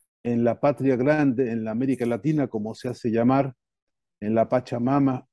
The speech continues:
<clears throat> un recuento analítico, profundo,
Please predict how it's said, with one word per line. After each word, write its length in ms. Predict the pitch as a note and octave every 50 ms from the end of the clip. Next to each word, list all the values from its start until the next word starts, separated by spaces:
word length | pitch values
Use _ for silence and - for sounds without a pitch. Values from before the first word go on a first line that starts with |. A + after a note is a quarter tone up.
| _
<clears throat> 600 | - A#2+ G#2 - _ _ _ _ _ _ _ _
un 320 | - C#3+ C#3 C#3 C3+ C3 A#2+
recuento 880 | A#2+ B2+ A#2 - - F3+ F#3 F#3 E3+ F3+ - D#3 C#3+ C3 A#2+ G#2+ - _ -
analítico, 760 | - B2+ B2 B2 B2+ C3+ D3 F3 D#3+ - E3 D3 - - B2+ -
profundo, 840 | B2 B2 A2 - - E3 E3 E3 D#3+ C#3+ D3 C#3+ C#3 C3+ B2+ -